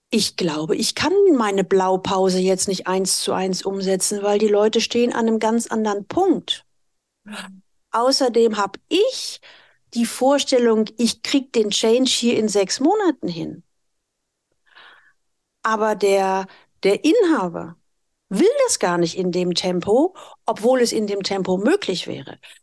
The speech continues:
Speaker 1: Also das heißt, hätte sie einfach ihren Plan umgesetzt, wäre die, hätte sie die Probezeit nicht überstanden.
Speaker 2: Mhm.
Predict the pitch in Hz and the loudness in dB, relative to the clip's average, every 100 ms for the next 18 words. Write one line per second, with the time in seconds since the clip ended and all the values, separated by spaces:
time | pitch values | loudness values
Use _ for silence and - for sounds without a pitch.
0 | - 208 214 208 202 226 240 - 233 226 | -6 -2 0 0 0 0 0 0 0 0
1 | 220 226 311 403 359 302 294 277 269 269 | -2 0 2 2 0 2 4 2 2 0
2 | 269 302 311 302 208 190 185 220 247 226 | 0 4 4 4 2 -4 -2 -2 -2 -2
3 | 240 254 247 233 226 - 277 262 - 185 | 0 0 0 -2 -2 0 0 0 -4 -6
4 | 180 165 160 143 - 131 139 - _ _ | -6 -8 -8 -8 -10 -14 -14 -20 _ _
5 | _ _ _ - 208 175 175 - | _ _ _ -16 -10 -8 -10 -16